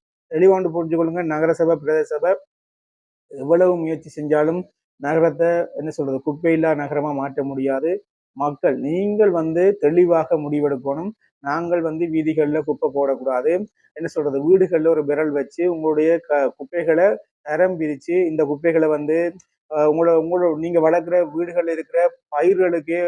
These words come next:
அஹ், பசலையாகவே விதைக்கலாம். இப்ப தென்னை மரங்கள், அஹ், இது செய்றீங்கன்னு சொன்னா, உக்குற குப்பை, குப்பைகள் எல்லாத்தையுமே அந்த தென்னை மரங்களுக்கு வந்து, என்ன சொல்றது,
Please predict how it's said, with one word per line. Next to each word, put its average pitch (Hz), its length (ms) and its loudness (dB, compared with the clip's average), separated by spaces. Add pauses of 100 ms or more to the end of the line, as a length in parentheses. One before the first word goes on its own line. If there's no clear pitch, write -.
(140)
அஹ், 147 240 -8
பசலையாகவே 175 760 2
விதைக்கலாம். 147 520 -4
இப்ப 131 180 -8
தென்னை 156 300 -4
மரங்கள், 151 480 0
அஹ், 139 440 0
இது 143 140 -6
செய்றீங்கன்னு 143 440 -4
சொன்னா, 170 180 -4 (400)
உக்குற 151 380 0 (260)
குப்பை, 160 300 -2 (140)
குப்பைகள் 160 440 0
எல்லாத்தையுமே 151 500 0
அந்த 165 240 -2 (580)
தென்னை 175 220 0
மரங்களுக்கு 170 500 2
வந்து, 151 280 -2 (140)
என்ன 160 160 -6
சொல்றது, 139 340 -4